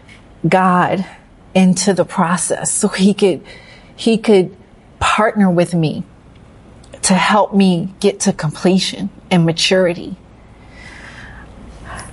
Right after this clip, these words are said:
As I close, I want to read, um, another section from a devotional. It says, "Every decision you make becomes part of the story of your life.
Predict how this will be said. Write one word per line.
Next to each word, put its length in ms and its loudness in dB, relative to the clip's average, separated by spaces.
As 140 4
I 120 4
close, 460 2
I 120 2
want 220 4
to 60 4
read, 400 4
um, 560 2
another 400 6
section 600 0
from 220 2
a 40 4
devotional. 720 2
It 120 4
says, 440 2
"Every 300 4
decision 580 4
you 140 8
make 380 4
becomes 420 2
part 320 0
of 80 2
the 100 2
story 540 2
of 140 2
your 160 4
life. 500 -2